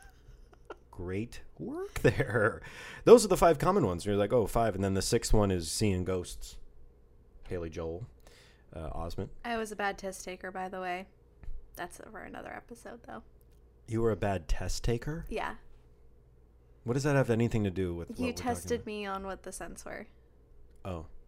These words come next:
Speaker 1: I get you.
Speaker 2: You go
Speaker 1: Okay.
Speaker 2: ahead.
Speaker 1: So you're aware,
Speaker 2: <laughs>
Speaker 1: you were aware of those five.
Speaker 2: Uh-huh.
Speaker 1: Glad for that. But there are a lot of other lesser known senses that we all have that exist on a spectrum.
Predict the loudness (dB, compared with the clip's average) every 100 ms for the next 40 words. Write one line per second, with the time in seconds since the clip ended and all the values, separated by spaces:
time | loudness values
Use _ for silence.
0 | -10 -4 -4 -6 -10 -12 -8 -8 -6 -10
1 | -12 -16 -16 -8 4 8 10 10 10 10
2 | 8 6 8 8 10 8 8 6 4 4
3 | 2 4 2 -4 -6 -6 -8 -14 -20 -20
4 | -14 -4 0 0 -2 -10 -12 -14 -8 -6
5 | -4 -6 -10 -12 -2 -2 -2 -8 -18 -18
6 | -20 -20 -20 -6 0 0 -2 -8 -12 -10
7 | 0 2 6 6 6 6 2 0 0 2
8 | 2 -2 -8 -20 -20 -16 -6 0 2 2
9 | 2 0 0 -2 -4 -8 -12 -6 0 2
10 | 2 -2 -6 -6 -6 0 2 2 0 0
11 | 2 6 6 4 -2 -6 -6 -14 -20 -20
12 | -8 -2 -2 0 2 2 4 2 2 -2